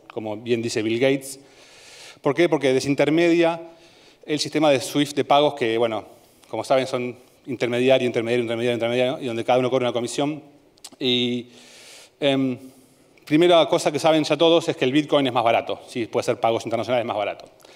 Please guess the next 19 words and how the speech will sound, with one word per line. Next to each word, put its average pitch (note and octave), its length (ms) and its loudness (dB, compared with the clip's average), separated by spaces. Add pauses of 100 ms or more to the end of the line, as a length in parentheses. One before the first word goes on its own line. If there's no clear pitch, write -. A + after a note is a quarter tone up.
(1000)
Pero C4 240 4
como F3+ 160 4
acá F#3 120 4
no D4 80 4
estamos A3+ 220 2
para E3+ 140 4
hablar F3 140 4
de D#3+ 120 4
finanzas, D3+ 420 0
sino C3+ 200 -2
de C3 80 0
justicia, C3 640 -4 (560)
vamos - 240 0
a D#3+ 60 2
pasar C#3 240 4
a D3+ 80 4
un B3 140 0
concepto D3+ 460 -4
clave B2+ 440 2